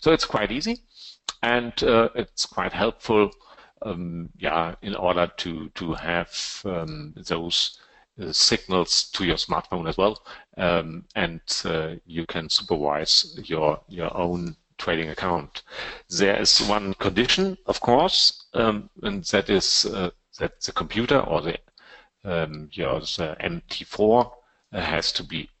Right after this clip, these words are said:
open, uh, and active and, uh, having access to the, uh, internet, because only then you can, um,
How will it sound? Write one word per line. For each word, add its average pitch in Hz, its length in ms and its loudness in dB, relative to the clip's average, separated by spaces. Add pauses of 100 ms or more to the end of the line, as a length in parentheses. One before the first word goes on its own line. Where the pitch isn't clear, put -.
open, 107 500 2
uh, 87 180 2 (120)
and 78 260 -8
active - 680 -2
and, 85 260 -10 (180)
uh, 76 80 -4
having 82 340 -4
access - 800 0
to 78 220 -6
the, 73 300 0 (460)
uh, 78 280 -4
internet, 101 560 0 (340)
because - 240 -2
only 87 260 2
then 82 440 -2
you 76 520 -6 (400)
can, 76 400 -6 (240)
um, 76 360 -8